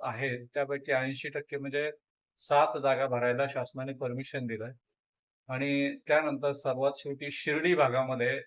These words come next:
म्हणजे कोपरगाव तालुक्यातच बारा जागा खाली आहेत, त्यापैकी ऐंशी म्हणजे दहा जागा भरण्याला परमिशन दिलं.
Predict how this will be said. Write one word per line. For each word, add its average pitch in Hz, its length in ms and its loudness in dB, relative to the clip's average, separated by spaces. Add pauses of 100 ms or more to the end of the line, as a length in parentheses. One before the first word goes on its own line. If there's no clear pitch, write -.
(240)
म्हणजे 131 300 -2
कोपरगाव 143 580 2
तालुक्यातच 123 760 -6 (340)
बारा 135 360 6
जागा 147 240 4
खाली 135 280 -4
आहेत, 127 160 -4
त्यापैकी 135 420 -6
ऐंशी 131 400 -4
म्हणजे 139 380 -4 (1000)
दहा 151 320 4
जागा 147 260 4
भरण्याला 120 380 -4
परमिशन 120 440 -6
दिलं. 104 280 -14